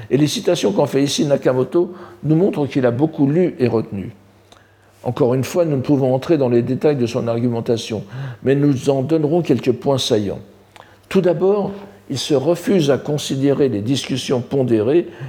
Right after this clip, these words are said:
qui reconnaîtraient les mérites, des mérites à chacune des trois voies. C'était la position de Zongmi, par exemple, et dans une bien moindre mesure de Kukai. Mais Nakamoto, euh, ignore, enfin, fait semblant d'ignorer ces deux précurseurs.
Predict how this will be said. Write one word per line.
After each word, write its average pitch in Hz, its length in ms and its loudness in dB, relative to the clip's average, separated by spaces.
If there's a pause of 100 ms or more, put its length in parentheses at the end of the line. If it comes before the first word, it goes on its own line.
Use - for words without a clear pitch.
(120)
qui 143 140 2
reconnaîtraient 139 560 2
les 123 140 0
mérites, 127 500 0 (320)
des 139 80 4
mérites 139 400 2
à 117 60 2
chacune 143 420 0
des 127 140 0
trois 120 240 0
voies. 107 340 0 (340)
C'était 113 320 -2
la 98 120 2
position 110 480 -2
de 98 100 -2
Zongmi, 135 460 0
par 95 180 -8
exemple, 98 400 -8 (500)
et 123 200 0
dans 123 180 -2
une 120 220 -4
bien 147 240 -2
moindre 160 360 0
mesure 127 440 -2
de 113 120 -2
Kukai. 107 520 -6 (720)
Mais 123 80 4
Nakamoto, 131 720 2 (100)
euh, 101 140 -4 (160)
ignore, 135 420 2
enfin, - 240 -6
fait 104 160 -2
semblant 120 300 2
d'ignorer 120 400 0
ces 113 160 -2
deux 131 140 2
précurseurs. - 680 -6